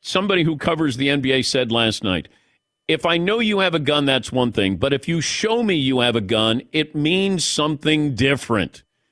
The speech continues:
It's a different language to different people in different communities. And Ja Morant showing he's got a gun on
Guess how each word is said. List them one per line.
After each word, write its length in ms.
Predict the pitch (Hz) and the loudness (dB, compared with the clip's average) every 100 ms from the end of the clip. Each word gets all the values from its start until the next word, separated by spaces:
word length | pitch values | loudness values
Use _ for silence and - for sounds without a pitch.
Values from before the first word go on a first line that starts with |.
| _ _ _ _ _ _ _ _ | _ _ _ _ _ _ _ _
It's 180 | 143 156 | -2 0
a 60 | |
different 460 | 135 135 180 202 175 | -2 -2 -2 -2 0
language 680 | 160 156 160 156 147 - - | 2 2 2 0 -2 -6 -8
to 180 | 170 | -6
different 500 | 135 151 151 - 160 | -2 -2 -2 -2 -4
people 400 | - 139 117 131 | 0 -2 0 -2
in 260 | - 151 143 | 0 -2 0
different 380 | 113 117 135 127 | -2 -2 -2 -4
communities. 760 | - 123 113 92 71 - - _ _ _ _ _ _ _ _ _ | -2 0 2 0 -4 -12 -20 _ _ _ _ _ _ _ _ _
And 180 | 147 131 | -2 0
Ja 200 | 147 170 | 2 2
Morant 460 | 196 180 180 147 | 0 2 2 2
showing 440 | 147 - 156 170 170 | -2 0 2 2 2
he's 200 | 160 139 | 0 0
got 220 | 160 147 | 0 2
a 60 | 147 | 2
gun 400 | 131 123 113 120 - | 2 2 2 0 -2
on 380 | 117 117 120 | 0 0 0